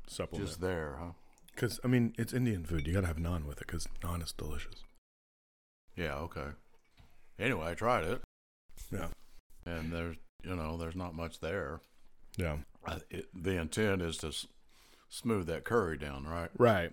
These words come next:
Speaker 1: Just something to kinda sop up the
Speaker 2: So
Speaker 1: curry a
Speaker 2: it
Speaker 1: little bit.
Speaker 2: Yeah, it's moved down the
Speaker 1: I'm,
Speaker 2: rock
Speaker 1: I'm,
Speaker 2: down a little
Speaker 1: I
Speaker 2: bit.
Speaker 1: am actually, you know, I'm pleasantly surprised by this, by this gin.
Speaker 2: It's really good. I'm s-, I am too.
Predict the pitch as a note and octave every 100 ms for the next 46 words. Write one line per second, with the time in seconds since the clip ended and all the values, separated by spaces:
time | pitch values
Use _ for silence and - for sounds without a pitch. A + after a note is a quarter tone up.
0 | - G#2 G#2 B2+ G#2 G#2 G2+ G2 F2 F#2+
1 | F2 F#2 - E2+ E2 E2 E2+ D#2+ E2 D#2+
2 | - E2 D#2 D2+ E2 - F2+ E2+ D#2 D#2+
3 | D2 C#2 C2+ - - - - - - -
4 | - - - D#3 F#2+ F#2+ C#3+ B2 D2 D2
5 | C3 D#3+ A2 F2+ - G2+ G#2+ - F#2+ F#2
6 | F#2+ F2+ G2+ A2+ E2+ - - - C3+ A2+
7 | G2 F#2 G2 G2 F#2 F2 - F#2 F2 D#2+
8 | E2+ - - - - - - - - -
9 | F2+ F2 E2+ - - E2 C#2+ C#2 - _
10 | _ - - - - _ - - A#2+ F#2+
11 | D2 G2 D2 - - - _ _ _ _
12 | _ _ _ _ _ - D#2+ G2+ - -
13 | - - F2 G2+ D2 -